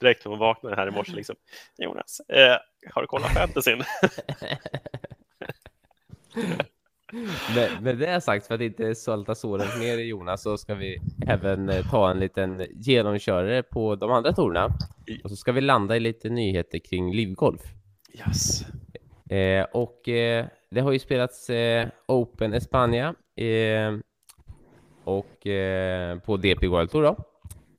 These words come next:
Speaker 2: där, eh, Matteo Pavon, eh, vinner på minus tjugotre.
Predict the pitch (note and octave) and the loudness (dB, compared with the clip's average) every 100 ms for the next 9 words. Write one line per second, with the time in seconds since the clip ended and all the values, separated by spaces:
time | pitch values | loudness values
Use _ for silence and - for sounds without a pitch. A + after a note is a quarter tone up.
0 | _ G2+ G#2+ G2 F#2+ G2 G2 F#2+ - - | _ -2 2 4 4 2 0 -2 -10 -6
1 | G#2+ - B2 A#2+ A#2 B2+ A2 A#2 F3 - | -6 0 2 2 0 -2 0 0 0 -4
2 | G3 - A2 G#2 G2+ A2+ G2 A2 C#3 - | -10 -4 0 0 0 0 0 0 -2 -4
3 | A#2 G2+ G#2 G2 F#2 - - - A#2+ D3 | 0 2 4 2 0 -4 -10 -4 0 0